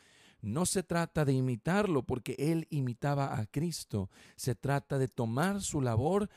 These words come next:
y seguir en la misma dirección, hacia adelante y hacia arriba, construyendo a la par. Lo que hizo San Francisco es lo mínimo que se espera de nosotros,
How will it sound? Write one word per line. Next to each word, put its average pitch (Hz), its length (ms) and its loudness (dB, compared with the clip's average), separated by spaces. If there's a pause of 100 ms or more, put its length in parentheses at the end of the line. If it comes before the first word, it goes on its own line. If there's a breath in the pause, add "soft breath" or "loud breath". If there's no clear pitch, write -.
(240 loud breath)
y 139 80 -6
seguir 202 600 -4
en 170 180 0
la 147 80 0
misma 151 400 -4
dirección, 160 640 -6 (200 soft breath)
hacia 160 300 -8
adelante 175 680 -4
y 127 140 -4
hacia 117 360 -2
arriba, 127 480 -2 (260 loud breath)
construyendo 131 840 0
a - 20 0
la 113 200 -2
par. 113 320 -2 (280 loud breath)
Lo 123 200 2
que 127 120 0
hizo 160 240 0
San 147 200 -4
Francisco 139 600 -4
es 131 120 -2
lo 135 160 4
mínimo 160 520 4
que 135 120 -2
se 123 120 -2
espera 135 380 2
de 117 140 0
nosotros, 107 720 -2